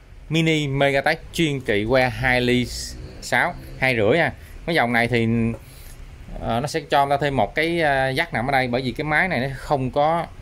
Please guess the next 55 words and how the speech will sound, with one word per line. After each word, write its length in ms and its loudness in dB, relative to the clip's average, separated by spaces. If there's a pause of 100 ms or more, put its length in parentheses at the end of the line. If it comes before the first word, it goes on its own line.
(140)
cái, 140 -4
cái 220 -2
dây, 200 2
không 120 -4
có 60 -4
jack 160 -2
nha. 200 -2 (1600)
Và 180 2
hai 200 2
cái, 220 -2
à, 100 4
dây 200 0
hàng. 260 2 (920)
Đó, 140 0
một 200 -4
dây, 160 -2 (120)
à, 380 2 (520)
hai 180 -2
cái 100 -6
dây 100 -2
hàng 240 -2
ha, 140 -2
dây 160 -2
mát, 260 -2
một 140 -10
dây, 300 -2
à, 460 -4 (140)
que. 280 2 (720)
Về 140 0
chúng 80 -2
ta 60 2
bắt 180 -2
trong 140 -2
đây. 140 0 (420)
Hai 200 -2
dây 120 0
này 160 0
nè, 120 -4 (180)
dây 100 -2
này 120 -2
kẹp 180 -6
mát 280 -4
nha. 140 -4 (340)
Chúng 100 -8
ta 160 0
nếu 140 -4
mà 80 -2
ổ 160 -2
điện 200 -4
có 80 -6
mát 180 -2
thì 80 -8
bắt 160 -8
vô 80 -6
mát. 200 -2